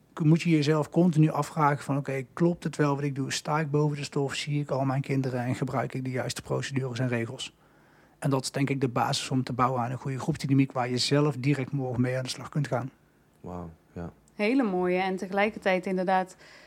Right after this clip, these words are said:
Speaker 3: ook niet makkelijk.
Speaker 1: Eh,
Speaker 3: Want
Speaker 1: zeker
Speaker 3: het
Speaker 1: niet.
Speaker 3: klinkt als drie dingen, dat je denkt,
Speaker 1: Ja.
Speaker 3: "Oh, het zijn er maar drie."
Speaker 1: Het zijn er drie.
Speaker 3: Maar het zijn er ook tegelijkertijd wel drie die,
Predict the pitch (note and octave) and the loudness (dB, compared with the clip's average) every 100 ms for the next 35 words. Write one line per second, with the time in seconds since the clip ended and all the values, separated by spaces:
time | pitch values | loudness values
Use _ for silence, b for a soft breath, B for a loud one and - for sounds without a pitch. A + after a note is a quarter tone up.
0 | b b _ - G#3 A3 A#3+ G#3 B3+ F#3+ | b b _ -2 2 6 8 6 4 0
1 | E3+ - - - _ - - - - G3 | -6 -8 -20 -20 _ -10 -6 4 6 10
2 | - B3 B3+ G#3+ F3+ G#3 G3+ F3+ G#3 A3 | 12 12 10 8 6 6 4 6 6 8
3 | F#3 C4+ D#4+ F#3+ F#3 F3+ C3+ A#2+ E3+ F3+ | 8 6 2 -2 -2 2 2 4 4 4
4 | F3+ F#3 F3+ E3+ G#3 G3 C4+ A#2+ - A#2+ | 4 6 6 6 4 6 6 4 -2 -8
5 | A#2 B B - F#3+ F#3 F#3 G#3 G3+ G#3 | -10 B B 4 8 8 8 6 8 4
6 | A#3 A3+ G3+ G3+ F#3+ G#3 F#3+ G3+ E3+ G3+ | 2 2 4 4 4 0 2 0 0 0
7 | G#3 G3 F3+ G3 F#3+ G3 - | 0 0 0 0 0 -2 -4